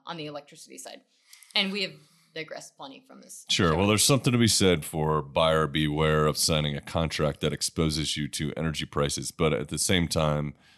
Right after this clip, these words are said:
Speaker 2: the people least best equipped to deal with higher prices are gonna end up the most hurt in Texas.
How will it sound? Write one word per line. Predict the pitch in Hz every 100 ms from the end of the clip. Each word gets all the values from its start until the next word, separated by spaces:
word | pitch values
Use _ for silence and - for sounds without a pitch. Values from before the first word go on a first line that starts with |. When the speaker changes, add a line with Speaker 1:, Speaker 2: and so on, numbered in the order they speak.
| _
Speaker 2:
the | 85
people | 101 117 107 87
least | 85 95 95 - - _
best | - 85 80 - -
equipped | - - 82 76 - - -
to | - 113 69
deal | - 82 78 76 67 -
with | 76 71 - -
higher | 82 73
prices | 71 78 73 73 69
are | -
gonna | 71 76 73
end | 73 71
up | 69 -
the | -
most | 73 78 78 -
hurt | - 69 -
in | 64
Texas. | 65 71 67 71 -